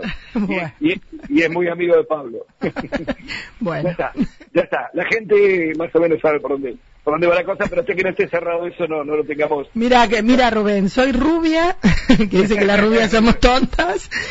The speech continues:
Speaker 1: este, y está el calor, la humedad, baja presión, <laughs> es el tema.
Speaker 2: Eh, no, bueno, a, a ver, lo, lo, lo comento así por, por arriba. Bueno, hay alguna posibilidad de que Marcos Lora se sume al cuerpo
Speaker 1: ¡Qué
Speaker 2: técnico.
Speaker 1: lindo!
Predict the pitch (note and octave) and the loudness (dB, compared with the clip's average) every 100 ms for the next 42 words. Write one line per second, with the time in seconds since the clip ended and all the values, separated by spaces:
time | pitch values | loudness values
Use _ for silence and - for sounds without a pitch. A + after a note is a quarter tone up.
0 | - - - A#3 A3+ A3+ A3+ G#3 G#3 G3+ | -10 -10 -4 4 8 8 6 2 0 0
1 | A#3 A3 G#3+ G#3 G#3 G3+ F#3 A#3+ B3 B3+ | -2 0 2 4 4 4 4 2 4 4
2 | A3+ A#3+ B3 A#3+ G#3 G3 G3 G3 A3 A#3 | 4 4 4 4 4 4 4 4 4 6
3 | A3 G3+ G#3+ A3+ - F#3 F#3 F#3 A3 G#3 | 4 6 4 4 2 2 2 0 2 2
4 | G3+ G3 F3+ D#3 - C#3+ B3+ - C4+ B3+ | 2 0 -4 -6 -6 -2 2 2 6 6
5 | - - B3 B3 A3+ G#3 F3+ E3+ D3+ - | 6 2 4 2 2 0 0 0 -2 -8
6 | - - _ _ _ _ _ - D#3 - | -16 -20 _ _ _ _ _ -16 -16 -16
7 | D3+ F3+ F3+ F3+ E3 E3 F3 D3 F#3 D#3+ | -18 -12 2 2 4 4 4 6 6 6
8 | C#3+ C#3+ D#3 D#3 D3 E3 F#3+ E3 E3 D3+ | -2 0 2 2 0 -2 2 2 4 4
9 | D3+ - C#3+ C#3 C#3+ B2+ B2 C3+ C#3 D3+ | 2 2 2 4 4 4 4 6 6 6
10 | C#3 D3 D#3 D3 C#3+ D3+ E3 D#3+ D#3 D3 | 4 4 4 4 2 6 8 8 4 0
11 | D#3 C#3+ D#3 D#3+ C#3+ B2 D3 D3 C#3 C#3 | 0 6 8 8 4 0 4 4 6 6
12 | C#3+ A3 B3 F4+ F#4+ B3 G#3 F#3+ F3+ F3 | 6 6 2 2 2 4 4 4 2 0
13 | E3+ | -4